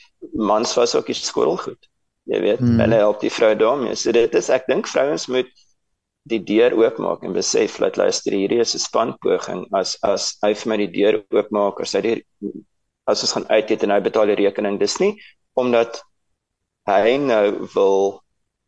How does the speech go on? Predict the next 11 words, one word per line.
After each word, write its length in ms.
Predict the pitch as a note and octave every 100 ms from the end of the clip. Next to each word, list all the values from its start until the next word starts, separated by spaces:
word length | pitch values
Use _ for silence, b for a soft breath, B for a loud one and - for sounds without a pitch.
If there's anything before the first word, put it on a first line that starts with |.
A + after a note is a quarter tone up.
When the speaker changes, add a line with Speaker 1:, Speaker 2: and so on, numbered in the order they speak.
| _ _ _ -
Speaker 1:
eh, 240 | C#2+ G2 G2+ - - -
jy 120 | G#2
weet, 240 | G#2 G2+
ek 180 | - G#2
is 140 | B2+ -
nie 220 | C#3+ C3 -
in, 220 | - A2 -
eh, 140 | A2+ D2+ G#2+
'n 100 | G2
laer 340 | G2+ A2 B2+
as, 280 | F#2+ F#2 -